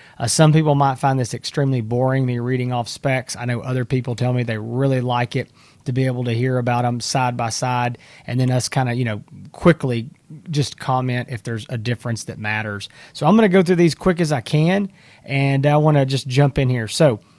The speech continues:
the Pulsar Thermion X M thirty-eight is a brand spanking new optic, uh, as of June twenty nineteen. It's only been around, uh, a few weeks,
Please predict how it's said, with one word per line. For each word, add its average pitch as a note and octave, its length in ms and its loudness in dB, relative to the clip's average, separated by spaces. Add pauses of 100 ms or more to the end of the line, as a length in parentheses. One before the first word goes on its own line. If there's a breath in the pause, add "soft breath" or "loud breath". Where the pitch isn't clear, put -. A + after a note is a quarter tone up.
(180 soft breath)
the C#3 200 2
Pulsar F3+ 760 2
Thermion D3+ 600 2
X - 280 -4
M D3 160 2
thirty-eight C3+ 640 0
is C3+ 180 -2
a C3 120 -2
brand B2+ 580 -2
spanking C#3 460 -4
new C3 180 -2
optic, C3 500 -4 (320 loud breath)
uh, A#2 220 -6
as B2 320 -2
of B2 380 -4
June D3 580 2 (380 soft breath)
twenty D3+ 340 0
nineteen. C#3+ 560 0
It's A#2+ 160 -6
only B2+ 160 -2
been B2 180 -2
around, B2+ 460 -2
uh, A2+ 220 -10
a A2+ 100 -10
few C3+ 260 -4
weeks, C3 580 -2